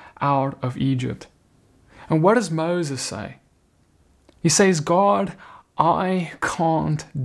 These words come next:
do this. Go find someone else, 'cause I am slow of speech and tongue." And God says, "Moses, what,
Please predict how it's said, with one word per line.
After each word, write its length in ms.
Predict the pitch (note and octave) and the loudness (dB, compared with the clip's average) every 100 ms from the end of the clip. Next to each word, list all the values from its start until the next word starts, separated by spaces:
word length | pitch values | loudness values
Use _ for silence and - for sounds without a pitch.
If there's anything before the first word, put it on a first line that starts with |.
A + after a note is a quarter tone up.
| D#3 | 2
do 280 | D3+ D3+ D3 | 4 2 0
this. 360 | C#3+ C3+ - | 0 -2 -2
Go 160 | - C#3+ | 0 -2
find 480 | - D#3+ D#3+ D#3+ D#3 | 0 0 2 0 0
someone 560 | - C#3 C#3 C3 B2 - | -2 -2 0 0 -2 -4
else, 540 | B2+ A#2 B2+ - - - - - | -4 -4 -6 -10 -12 -14 -10 -2
'cause 180 | B2 | -2
I 240 | - C3+ C#3+ | 0 2 2
am 160 | B2 A#2 | 0 -2
slow 440 | - - C3 B2+ | -4 -2 -2 -2
of 180 | B2 A#2+ | -2 -6
speech 500 | - - A#2+ - - | -8 -6 -6 -8 -10
and 120 | - | -12
tongue." 300 | - - - - _ _ _ _ _ _ _ _ _ _ _ _ _ - | -10 -10 -10 -14 _ _ _ _ _ _ _ _ _ _ _ _ _ 2
And 200 | C#3+ D3+ | 4 4
God 400 | E3+ F#3 G3 D#3+ | 4 4 2 0
says, 400 | - E3+ E3 - - - | -4 -4 -4 -6 -8 0
"Moses, 540 | D#3+ G3+ G3 D#3+ D3 | 4 4 2 -2 -4
what, 520 | B2+ C#3+ F#3+ A3 G#3 | -6 -2 2 2 0